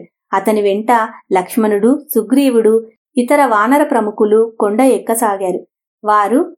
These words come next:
సువేల పర్వతం పైకి చేరేసరికి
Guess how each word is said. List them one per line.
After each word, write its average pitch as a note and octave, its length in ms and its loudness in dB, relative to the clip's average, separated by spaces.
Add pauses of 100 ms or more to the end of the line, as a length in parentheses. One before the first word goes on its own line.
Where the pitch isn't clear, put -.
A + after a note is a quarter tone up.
సువేల D4+ 520 2
పర్వతం B3 440 -2
పైకి G#3+ 340 -2
చేరేసరికి A3 880 0